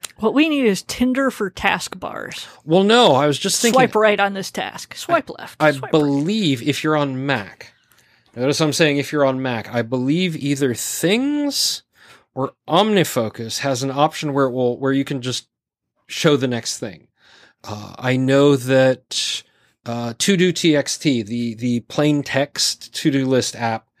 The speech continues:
Speaker 2: it's command line, but there are some, some graphical things, at least on the command line. You can just, and, and I think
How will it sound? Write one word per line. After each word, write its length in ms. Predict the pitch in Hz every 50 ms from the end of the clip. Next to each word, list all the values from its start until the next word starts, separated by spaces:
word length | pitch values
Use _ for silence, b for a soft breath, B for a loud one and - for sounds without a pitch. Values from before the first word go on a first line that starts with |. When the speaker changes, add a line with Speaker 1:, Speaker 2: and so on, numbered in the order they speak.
| b b b b b b b
Speaker 2:
it's 300 | 143 135 - - - _ _ _ _ -
command 280 | - 160 156 143 139 131
line, 220 | 127 131 131 135
but 80 | 139 127
there 140 | 139 131
are 40 | 127
some, 280 | 117 - 131 123 120 -
some 180 | - - 135
graphical 340 | 120 127 120 117 - 113 107
things, 220 | - 123 110 - -
at 60 | -
least 220 | 143 143 - -
on 100 | 156 139
the 80 | 135 123
command 280 | - 156 185 202 185
line. 160 | 139 127 127 127
You 120 | 151 180
can 120 | 185 170
just, 380 | 165 180 165 - - - - -
and, 280 | 147 143 143 135 131 131
and 200 | - 131 120 123
I 80 | 123
think 400 | 120 - - - 247 240 - -